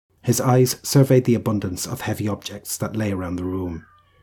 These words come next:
He could pick up any one of them and bring it crashing on the back of her head. "I wouldn't even have to look at her face when I did it." The thought passed through his mind with a complete sense of detachment.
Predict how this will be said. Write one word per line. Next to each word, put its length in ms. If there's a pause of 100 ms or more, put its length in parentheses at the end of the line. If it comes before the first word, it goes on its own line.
(340)
He 100
could 220
pick 200
up 200
any 160
one 180
of 120
them 320
and 180
bring 180
it 180
crashing 540
on 100
the 80
back 240
of 120
her 120
head. 360 (1400)
"I 80
wouldn't 320
even 240
have 180
to 80
look 240
at 120
her 60
face 460
when 100
I 80
did 280
it." 220 (1300)
The 100
thought 340
passed 360
through 240
his 180
mind 420
with 140
a 140
complete 340
sense 320
of 100
detachment. 720